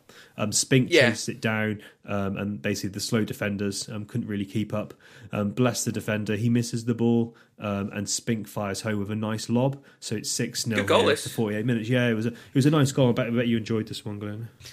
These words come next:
Speaker 2: Yeah, I'm, I'm lamenting Dean Spink's finishing 'cause he did miss a lot of good chances first half, but this did show why he was persisted by, by playing up front, particularly during that early nineties period before he was moved to a centre-back when maybe his legs did go a little bit. But he certainly had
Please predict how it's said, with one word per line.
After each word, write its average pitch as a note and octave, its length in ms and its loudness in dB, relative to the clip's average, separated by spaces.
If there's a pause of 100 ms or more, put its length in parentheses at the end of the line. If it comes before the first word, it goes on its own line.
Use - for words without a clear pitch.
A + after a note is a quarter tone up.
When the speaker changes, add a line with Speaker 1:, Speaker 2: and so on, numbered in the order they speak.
(140)
Speaker 2:
Yeah, A#3 380 4
I'm, A3+ 160 4
I'm G#3 100 6
lamenting G#3+ 420 2
Dean B2+ 160 -4
Spink's A2+ 260 -8
finishing A2+ 260 -6
'cause C3+ 120 -10
he D3 80 -6
did C#3+ 200 -4
miss B2+ 160 -8
a B2+ 60 -2
lot B2 100 -2
of B2 60 -6
good C3 100 -6
chances A2+ 240 -10
first A#2+ 200 -6
half, B2 140 -6
but C3+ 100 -10
this F3+ 240 0 (400)
did E3 120 0
show B2 220 4
why A#2 220 2
he A#2 200 -8
was C3+ 140 -8
persisted A#2+ 460 -6
by, A#2 160 0
by A#2 100 -6
playing A#2 240 -4
up A2 100 -6
front, A2+ 180 -6
particularly C3 280 -6
during A#2 160 -4
that A#2 140 -2
early A#2+ 260 -4
nineties A2+ 280 -10
period A2+ 260 -4
before A#2 280 -8
he A#2 80 -6
was A#2 140 -10
moved A#2 240 -14
to A#2+ 80 -12
a A#2 40 -12
centre-back A#2 440 -6
when A2+ 200 -8 (300)
maybe B2 200 -6
his A#2 100 -6
legs A2+ 180 0
did B2 160 -6
go A#2 140 -2
a - 20 -2
little A2+ 160 -2
bit. A#2+ 160 -4
But A#3+ 120 0
he - 40 -6
certainly F#3 280 -2
had C#3+ 180 0